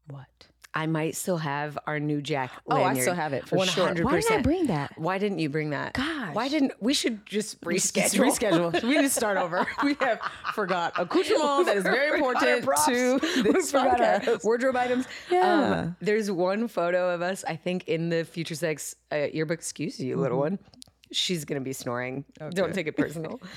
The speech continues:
Speaker 2: Uh, of us sitting in a laundry bin,
Speaker 1: Yes.
Speaker 2: which is how we got
Speaker 1: How we got
Speaker 2: to
Speaker 1: to
Speaker 2: the
Speaker 1: the
Speaker 2: stage.
Speaker 1: stage.
Speaker 2: And we are folded up
Speaker 1: Oh.
Speaker 2: so tight.
Speaker 1: In bedazzled
Speaker 2: <laughs>
Speaker 1: bra tops. <laughs> Yes, I love
Speaker 2: Like,
Speaker 1: that picture. <laughs>
Speaker 2: like,
Speaker 1: Yes,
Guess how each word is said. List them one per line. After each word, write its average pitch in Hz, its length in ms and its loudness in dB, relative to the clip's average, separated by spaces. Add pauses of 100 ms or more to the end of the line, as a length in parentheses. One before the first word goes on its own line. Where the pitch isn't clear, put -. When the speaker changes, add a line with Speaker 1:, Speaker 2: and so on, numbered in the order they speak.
(380)
Speaker 2:
Uh, 170 380 0 (340)
of 170 180 -2
us - 480 -4 (300)
sitting 196 500 0
in 175 480 -2
a 151 60 -2
laundry 160 580 -2
bin, 139 460 -2
Speaker 1:
Yes. 403 140 4
Speaker 2:
which - 100 0
is 170 120 0
how 160 220 -4
we 165 220 -4
got 156 160 -2
Speaker 1:
How - 80 2
we 156 80 -2
got 147 100 0
Speaker 2:
to - 60 4
Speaker 1:
to - 20 -6
Speaker 2:
the 175 80 -2
Speaker 1:
the 196 60 -2
Speaker 2:
stage. 170 480 2
Speaker 1:
stage. - 160 -10
Speaker 2:
And 175 100 -2
we 202 120 2
are 214 100 0
folded 175 480 0
up 175 240 0
Speaker 1:
Oh. 143 240 0 (160)
Speaker 2:
so - 340 0
tight. 214 280 -4 (120)
Speaker 1:
In 180 160 0
bedazzled 180 760 0
Speaker 2:
<laughs> 170 80 -8
Speaker 1:
bra 196 220 0
tops. - 640 -2
<laughs> 1077 540 -2
Yes, 320 580 0
I 240 160 0
love 240 160 2
Speaker 2:
Like, 226 180 4
Speaker 1:
that - 0 -
picture. 226 400 2 (100)
<laughs> 494 100 4
Speaker 2:
like, 247 160 6
Speaker 1:
Yes, 349 180 2